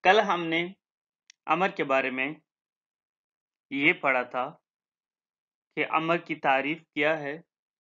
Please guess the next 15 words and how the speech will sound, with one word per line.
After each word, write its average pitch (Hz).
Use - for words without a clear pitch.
अमर 143
कहते 143
किसे 151
हैं, 160
अमर 196
किस -
माना 175
के 165
हुसूल 185
के 147
लिए 147
वज़ा 143
किया 160
गया 156
है, 160